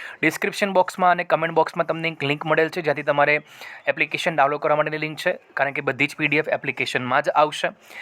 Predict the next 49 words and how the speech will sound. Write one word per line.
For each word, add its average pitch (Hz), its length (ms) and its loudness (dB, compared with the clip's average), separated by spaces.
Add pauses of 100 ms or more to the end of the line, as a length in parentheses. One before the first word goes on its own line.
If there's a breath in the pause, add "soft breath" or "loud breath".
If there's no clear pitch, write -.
(220 loud breath)
જે 135 160 0
પણ 156 180 2
હું 156 100 0
તમને 151 220 2
અહીંયા 147 240 4
ભણાવીશ, 143 460 0
તમામે 151 380 2
તમામ 156 220 2
પી 147 120 -4
ડી 143 140 0
એફ, 143 160 2
એની 143 180 0
મોક 139 360 -2
ટેસ્ટ 160 320 -2
છે, 156 40 0
બધું 143 260 -6
તમને 147 240 -6
ત્યાં 135 180 -4
મળી 135 200 -2
રહેશે. 139 300 0 (520 loud breath)
પી 139 120 0
ડી 139 120 2
એફની 139 320 0
અંદર 139 260 2
જે 143 220 -6
પી 135 160 -4
ડી 135 100 -4
એફમાં 139 200 -2
જેટલા 131 240 0
પણ 156 120 -4
ડેટા 143 300 2
હશે, 135 160 -8
બધા 127 220 0
આપણી 131 220 2
એપમાં 127 240 -2
મળી 123 160 -2
રહેશે. 123 260 -2 (600 loud breath)
ખાસ - 320 2
દરેક 156 280 0
વિદ્યાર્થી 135 360 -2
મિત્રોએ 135 500 0
નીચે 139 240 -4
લિંક 135 220 -2
આપી 151 220 0
છે, 156 80 -4
તેથી 143 320 -4 (120)
ગ્રુપમાં 131 340 2
જોડાઈ 151 220 2
જવાનું, 151 380 0